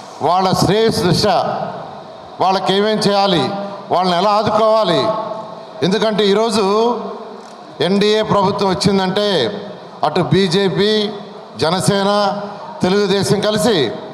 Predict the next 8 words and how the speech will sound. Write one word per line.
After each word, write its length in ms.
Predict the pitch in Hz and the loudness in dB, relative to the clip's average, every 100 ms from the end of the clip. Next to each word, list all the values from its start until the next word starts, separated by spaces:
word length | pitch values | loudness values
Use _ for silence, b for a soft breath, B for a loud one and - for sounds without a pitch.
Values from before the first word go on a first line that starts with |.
| - - - - - 135 | -16 -18 -20 -20 -4 0
రెండు 180 | 190 202 | 2 2
వేల 180 | 202 190 170 | 2 2 2
ఇరవై 180 | 190 196 | 2 2
నాలుగులో 340 | 190 190 180 180 165 | 2 2 0 0 -2
కంటెస్ట్ 340 | 165 185 - | 0 -2 0
చేయటం, 300 | 190 185 214 214 - - - - - - - - - - - - - - - - - - - - - - - - 165 | 0 2 0 0 -6 -14 -16 -18 -18 -20 -20 -20 -18 -18 -20 -20 -20 -20 -20 -20 -20 -18 -18 -20 -20 -20 -20 -2 0
గత 140 | 180 208 | 2 2
ప్రభుత్వానికి, 760 | 208 196 220 196 214 208 - 160 | 2 2 2 2 2 2 2 0